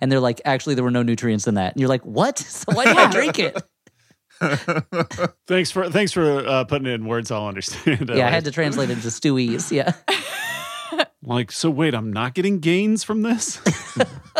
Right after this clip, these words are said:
Speaker 3: Okay.
Speaker 2: Yeah, it was just a slog, but it
Speaker 4: Yeah.
Speaker 2: wasn't accurate.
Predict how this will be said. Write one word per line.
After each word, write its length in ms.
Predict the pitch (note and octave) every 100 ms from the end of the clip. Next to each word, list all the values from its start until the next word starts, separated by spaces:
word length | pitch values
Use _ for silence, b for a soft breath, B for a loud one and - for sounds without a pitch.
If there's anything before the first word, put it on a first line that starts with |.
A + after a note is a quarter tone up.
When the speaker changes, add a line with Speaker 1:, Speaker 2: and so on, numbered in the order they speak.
| - - _ - - - _ _ - - _ - - B B B _ -
Speaker 3:
Okay. 340 | C#3 C#3+ -
Speaker 2:
Yeah, 140 | C4+ D#4+
it 100 | D4
was 200 | D#4+ C4
just 400 | - D4+ E4 -
a 60 | D4+
slog, 720 | - B3+ C4 A#3+ E3+ C3 D#3+ - _
but 240 | F#3+ A3 G#3
it 100 | F3
Speaker 4:
Yeah. 60 |
Speaker 2:
wasn't 500 | F#3+ G3 G3+ G3 F#3+ -
accurate. 680 | G3+ A3+ F3 F2+ A1+ -